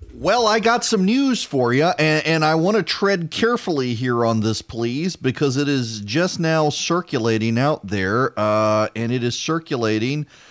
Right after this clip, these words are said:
uh, by a, a number of respected people, including, uh, Gregory Regano, who's an advisor to Stanford University School of Medicine.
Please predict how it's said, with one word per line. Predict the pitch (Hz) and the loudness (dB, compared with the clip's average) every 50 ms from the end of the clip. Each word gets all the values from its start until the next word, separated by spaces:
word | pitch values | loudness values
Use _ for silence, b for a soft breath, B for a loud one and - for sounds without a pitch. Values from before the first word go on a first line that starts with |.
| B B B | B B B
uh, | - 110 113 110 110 107 | -2 0 0 2 0 0
by | 107 107 87 127 123 123 123 127 131 | -2 -4 -2 0 0 2 2 2 2
a, | 127 120 117 - - | 2 0 0 0 0
a | 110 110 | 0 0
number | 110 113 120 120 131 147 165 175 156 156 143 135 127 | 2 0 0 2 2 2 2 2 0 2 2 2 0
of | 120 107 | 0 0
respected | 107 113 117 - - - - - 147 151 151 - _ 139 131 117 107 107 | -2 -2 -2 -2 -4 -8 -4 -2 -2 -2 -2 -4 _ -6 -6 -6 -6 -10
people, | - - 151 147 135 - 123 123 147 165 156 - - | -4 -4 -2 -4 -2 -4 -4 -2 -2 -2 -2 -4 -4
including, | 120 127 120 120 104 - - - 139 151 160 156 151 143 135 127 131 - | -4 -2 -2 -2 -4 -6 -8 -6 -2 0 0 2 2 2 0 0 0 0
uh, | 120 120 117 117 117 117 117 | 0 2 2 2 2 0 0
Gregory | 107 127 143 147 139 139 143 | 0 0 0 0 0 0 0
Regano, | 123 117 110 101 127 131 135 135 131 127 127 | 0 0 -2 0 0 0 2 2 2 2 2
who's | 127 127 113 | 2 0 0
an | 120 117 | 0 -2
advisor | 113 110 104 104 123 120 135 143 139 135 131 110 | -2 -2 -2 0 0 2 2 0 0 -2 -4 -6
to | 110 | -6
Stanford | 107 - - 143 139 131 - 135 | -6 -4 -4 -4 -4 -4 -4 -4
University | 127 123 120 117 127 131 131 - 123 | -4 -2 -2 -2 -4 -4 -4 -8 -8
School | 107 - - 147 143 131 131 | -10 -6 -4 -4 -2 -2 0
of | 123 | 0
Medicine. | 139 160 151 131 107 - - 85 80 80 80 | 0 0 0 0 -4 -6 -8 -8 -8 -10 -12